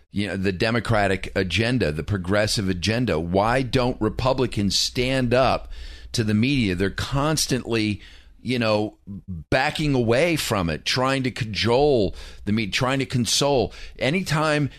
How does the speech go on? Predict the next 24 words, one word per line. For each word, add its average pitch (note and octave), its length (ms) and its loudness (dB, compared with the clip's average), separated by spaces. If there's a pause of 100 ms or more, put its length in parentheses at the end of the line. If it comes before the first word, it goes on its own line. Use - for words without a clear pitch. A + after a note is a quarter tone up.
that A#2 160 -2
the A#2 60 0
media C#3 600 2 (140)
takes C3 340 0
issue C#3 460 2
with G2+ 180 0
a G2+ 140 0
conservative C3 880 0
position, A2 760 0 (460)
we B2+ 200 2
had C3+ 280 2
our G#2+ 380 2 (260)
politicians C#3 800 2
and A#2+ 160 2
even E3 600 0 (300)
some E3+ 320 0
of F3+ 80 0
the D3 100 2
folks C3+ 520 0
in G#3+ 180 -2
the E4 80 2
conservative G2 720 2
media E2+ 560 0 (640)
y-, B2+ 180 -4